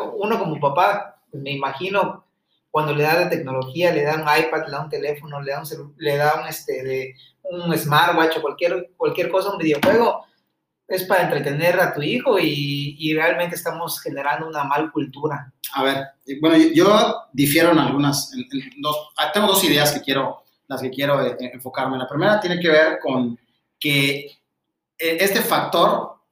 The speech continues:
Speaker 2: de uso de estos aparatos inteligentes, llámese una tableta, llámese un iPad, llámese una computadora, llámese un celular, ponle el nombre que gustes y mandes, yo creo que este factor se invirtió. Y es inevitable, es inevitable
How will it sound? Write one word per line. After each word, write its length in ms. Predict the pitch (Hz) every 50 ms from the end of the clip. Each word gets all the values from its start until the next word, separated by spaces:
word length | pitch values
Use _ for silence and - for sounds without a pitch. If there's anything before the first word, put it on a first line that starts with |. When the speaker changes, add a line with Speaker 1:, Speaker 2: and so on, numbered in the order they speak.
| _ _ _
Speaker 2:
de 260 | - 123 117 143 139
uso 560 | 143 160 180 175 170 196 208 202 - - - _ _ _ _ _ _
de 240 | 123 117 147 143
estos 220 | 151 - 185 180 170
aparatos 640 | - - - 135 151 156 160 - 196 185 - - 156
inteligentes, 760 | 131 - 135 123 127 120 - 156 160 160 165 185 170 156 -
llámese 340 | 143 143 151 151 143 - 151
una 160 | 147 143 -
tableta, 480 | 127 123 135 151 156 151 156 151 147
llámese 300 | 139 135 139 135 - -
un 60 | 131 135
iPad, 340 | 147 156 151 - 143 -
llámese 280 | 139 135 135 135 127 131
una 100 | 135 131
computadora, 580 | - 120 110 - - 120 127 143 156 156 147 139
llámese 280 | 135 135 139 135 135
un 60 | 135
celular, 400 | 127 127 123 123 123 143 160 - 147 - - - _ _
ponle 220 | - 160 170 180
el 80 | 165 147
nombre 260 | 143 147 151 156 -
que 100 | 135 127
gustes 280 | 127 139 - 156 139 147
y 40 | 147
mandes, 520 | 151 147 160 165 165 165 - - - _ _
yo 80 | 156
creo 160 | 160 196 190 185
que 60 | 180
este 140 | 170 180 160
factor 560 | - 151 - - - 151 151 151 151 - - _ _ _ _ _ _
se 160 | - - 165
invirtió. 460 | 147 135 120 127 123 120 120 - 135 123 - - - - _ _ _ _ _ _
Y 160 | - 160 156 165
es 160 | 196 185 190
inevitable, 840 | 208 196 170 156 147 135 139 139 139 139 180 175 190 208 226 254 262 277 269 -
es 160 | 180 175 208
inevitable 500 | 202 175 151 139 135 135 165 180 202 -